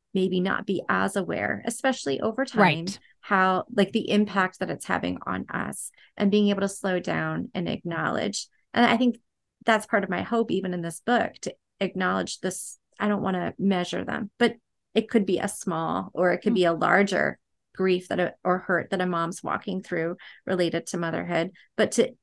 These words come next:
Speaker 1: recognize and acknowledge all of them and to be able to validate, like, life as a mom in a fallen world is hard.
Speaker 2: Mm-hmm.
Speaker 1: This is part of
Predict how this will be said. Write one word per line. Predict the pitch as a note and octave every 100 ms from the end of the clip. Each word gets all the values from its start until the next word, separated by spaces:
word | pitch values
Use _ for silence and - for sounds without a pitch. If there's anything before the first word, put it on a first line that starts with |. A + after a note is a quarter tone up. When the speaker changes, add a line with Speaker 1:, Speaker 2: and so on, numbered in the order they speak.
| _ _ -
Speaker 1:
recognize | G3 G#3 A#3+ G#3+ G#3
and | G3
acknowledge | E3+ F#3+ F#3+ F#3 - _
all | - B3+ B3+
of | -
them | - - G3+ - -
and | G#3 F#3+ F3+ F3+ - - _ _ _ _ _
to | -
be | G#3+
able | A3+ C#4
to | B3
validate, | E3 - D4 B3+ - -
like, | F#3 - _
life | - F#3+ F3 B3 A#3+ - _ _ _ -
as | E3 G3
a | A#3+
mom | A#3 E3+ E3 F#3 F#3+
in | F#3+ F3+
a |
fallen | G3+ D#3 E3+ A3+
world | A3+ D#3 - G3+ - _ -
is | A3 A3
hard. | - C#4+ - A3+
Speaker 2:
Mm-hmm. | F#3 -
Speaker 1:
This | G#3 D#3+
is | A3+ - _ _
part | - - F#3+ A#3+ - F#3
of | F3+ E3+ F3